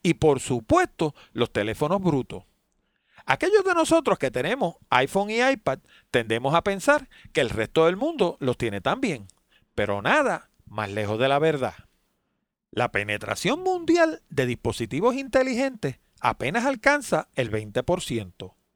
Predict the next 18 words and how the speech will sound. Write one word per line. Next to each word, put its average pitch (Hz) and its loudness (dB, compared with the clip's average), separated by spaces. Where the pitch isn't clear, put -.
Al 135 2
igual 143 2
que 440 2
otros 403 4
renglones 302 2
que - -2
no 123 -2
tienen 170 -2
nada 196 4
que 247 2
ver 247 2
con 240 -2
tecnología, 233 0
los 101 -2
brutos 156 0
son 98 -10
la 98 -4
mayoría. 220 -2